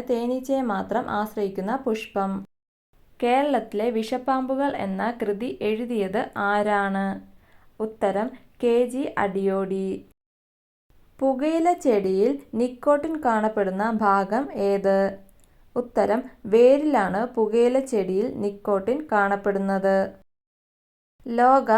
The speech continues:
നാടക ദിനം എന്നാണ്? ഉത്തരം മാർച്ച് ഇരുപത്തേഴിനാണ് ലോക നാടക ദിനം. യൂറോപ്യൻ രേഖകളിൽ വാർത്ത എന്നറിയപ്പെട്ട പ്രദേശം ഏതാണ്? ഉത്തരം കരുനാഗപ്പള്ളിയാണ്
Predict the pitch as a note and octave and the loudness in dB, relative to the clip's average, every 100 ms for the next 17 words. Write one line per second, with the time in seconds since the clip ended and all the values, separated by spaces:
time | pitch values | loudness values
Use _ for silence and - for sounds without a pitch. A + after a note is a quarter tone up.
0 | C#4+ B3+ A#3+ B3+ C#4+ D#4 D4+ G3+ F#3 G3+ | 2 2 2 4 4 2 2 2 0 -2
1 | - - G#3 G#3+ G#3+ G#3 G3+ G3 G3 - | -4 -4 -2 0 2 2 2 0 -2 -6
2 | - - - - - A3 - G#3 G3 C4+ | -14 -20 -20 -20 -8 -8 2 4 4 2
3 | C4 A3 A#3+ B3+ - D#4 A#3 A3 A#3 A#3 | 0 2 2 2 -2 -4 0 0 2 2
4 | A#3+ A3+ F#3+ F#3+ A#3 A3 G3 G3 B3 G#3 | 2 2 0 0 0 2 2 2 0 2
5 | F#3+ G3 F#3+ F#3+ F#3+ F#3+ F#3+ G3 - _ | 2 2 0 0 0 -2 -4 -8 -16 _
6 | _ _ _ _ _ _ - A#3 C4 C#4+ | _ _ _ _ _ _ -8 -2 2 4
7 | D4 D4+ D#4+ C4 G#3 F#3+ F#3+ F#3 G3+ C4+ | 4 2 0 2 2 2 0 0 0 -2
8 | - G3+ A3 A#3+ B3 C#4+ C#4+ A#3 G#3+ G3 | -2 4 4 4 0 2 4 2 0 0
9 | F#3+ G3+ F#3 F#3 A3+ A3+ G#3+ G3 G3 F#3+ | 0 0 -4 -2 -2 0 0 2 0 0
10 | A#3 C#4 - G3+ G3 G3+ G3+ G3 F#3+ F#3+ | -4 -4 -4 0 2 4 4 4 2 0
11 | F#3+ G3 - _ - - _ A#3 A#3+ A3 | -2 -6 -16 _ -20 -20 _ -4 -2 0
12 | G3+ B3 C#4 A3 G#3+ A#3+ B3+ C4 C4+ C4+ | 0 0 0 2 4 4 2 2 0 0
13 | C4 A3+ F#3 F3+ | 2 2 2 0